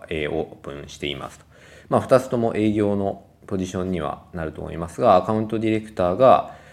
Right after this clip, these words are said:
まあ、あの、サースの営業を、まあ、七年以上していたというような、えー、方が募集されてて、これが実際にそのアカウントを担当して営業するような方になるのかなと。で、リージョナルマーケティングというのが、まあ、そのリーダーといいますか、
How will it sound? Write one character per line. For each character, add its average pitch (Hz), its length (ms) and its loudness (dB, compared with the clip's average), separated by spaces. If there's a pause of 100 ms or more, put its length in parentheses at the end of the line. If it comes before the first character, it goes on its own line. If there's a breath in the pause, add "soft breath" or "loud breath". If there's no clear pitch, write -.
(300 loud breath)
ま 98 120 2
あ、 87 40 4
あ 80 60 2
の、 76 160 -4
サ 82 240 4
ー 82 40 4
ス - 140 -8
の 82 320 -4
営 85 220 0
業 90 280 4
を、 117 60 2
ま 90 140 -2
あ、 76 40 -4
七 85 200 0
年 87 200 0
以 82 60 -2
上 76 220 -6
し - 100 -16
て 76 100 -6
い 71 120 -4
た - 280 -6 (180)
と 110 120 2
い 110 120 6
う - 20 6
よ 98 160 4
う - 20 -2
な、 - 220 -8 (320 soft breath)
え 78 140 0
ー、 76 40 -4
方 80 360 2
が 101 460 8
募 85 100 -6
集 85 180 -6
さ 78 100 -6
れ 76 80 -2
て - 80 -20
て、 107 120 0
こ 110 120 0
れ 117 80 6
が 113 140 4
実 101 240 -6
際 98 160 0
に 95 200 -2
そ - 140 -10
の 80 100 -2
ア 80 60 -2
カ 85 120 -2
ウ 82 100 -2
ン 82 60 -6
ト 85 100 -4
を 82 60 -4
担 82 260 -8
当 82 160 -4
し - 80 -12
て 80 140 -4
営 78 80 -2
業 80 140 -4
す - 140 -12
る 78 60 -6
よ 73 100 -6
う - 20 -12
な 67 100 -10
方 - 300 -8
に 73 60 -6
な 71 80 -6
る 69 60 -6
の 69 60 -10
か 69 120 -10
な 67 100 -10
と。 - 180 -16 (120)
で、 147 320 -2
リ 117 160 0
ー 110 40 -2
ジ 117 60 -4
ョ - 20 -2
ナ 113 100 2
ル 113 60 0
マ 113 140 2
ー 107 40 -2
ケ 107 120 -8
テ 92 80 -6
ィ 87 60 -2
ン 82 100 -4
グ 80 300 -6
と 104 80 -6
い 110 40 -4
う - 20 -4
の 120 80 -4
が、 135 160 4
ま 98 100 2
あ、 - 20 0
そ 92 140 -4
の 80 280 -4
リ 87 160 0
ー - 20 -2
ダ 71 140 0
ー - 60 -12
と - 60 -8
い 76 60 -6
い 71 40 -8
ま 73 120 -8
す - 80 -18
か、 - 220 -8